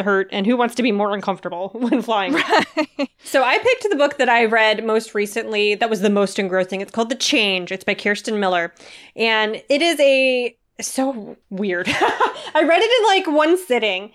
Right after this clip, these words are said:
Speaker 1: and it is as if the witches of Eastwick were menopausal and were taking down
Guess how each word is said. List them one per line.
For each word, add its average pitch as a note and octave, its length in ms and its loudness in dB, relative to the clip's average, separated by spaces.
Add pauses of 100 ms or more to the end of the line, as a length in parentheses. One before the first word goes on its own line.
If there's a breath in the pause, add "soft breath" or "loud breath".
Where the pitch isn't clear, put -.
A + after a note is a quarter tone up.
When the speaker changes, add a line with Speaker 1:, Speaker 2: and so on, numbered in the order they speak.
(280 loud breath)
Speaker 1:
and C4+ 160 2
it E4 120 0
is G#4 120 4
as F4 140 2
if F4+ 500 0
the A#3+ 140 0
witches A#3 400 0
of E4+ 140 2
Eastwick A#3+ 760 -6 (200)
were A3 640 2
menopausal A3+ 1080 0 (120)
and G#3 440 0
were G3+ 240 -4
taking G#3+ 520 0
down F#3 600 -2